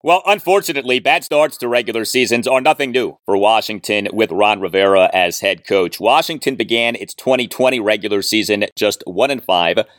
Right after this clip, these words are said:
Washington began its twenty twenty-one regular season just two and six. The Commanders began their twenty twenty-two regular season just one and four. Here was Ron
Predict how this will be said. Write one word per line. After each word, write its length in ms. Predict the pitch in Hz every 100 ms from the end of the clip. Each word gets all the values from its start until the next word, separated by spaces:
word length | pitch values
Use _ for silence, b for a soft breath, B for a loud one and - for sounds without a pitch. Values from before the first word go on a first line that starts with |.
| b
Washington 540 | 110 127 127 127 123
began 320 | 117 110 117 107
its 80 |
twenty 300 | - 123 120
twenty-one 500 | - 123 117 101 139
regular 380 | 143 117 98 98
season 360 | - 107 95 101
just 200 | 95 -
two 180 | 123 107
and 100 | 90
six. 460 | - 104 107 - -
The 80 | 104
Commanders 440 | 101 117 120 113
began 280 | 107 113 113
their 100 | 107
twenty 320 | - 123 117
twenty-two 540 | - 123 117 - 208
regular 380 | 147 123 107 107
season 340 | - 117 107 107
just 260 | 113 -
one 560 | 98 87 143 180 208 180 -
and 220 | 107 - -
four. 300 | 151 92 -
Here 160 | 160
was 180 | 190 -
Ron 280 | 123 127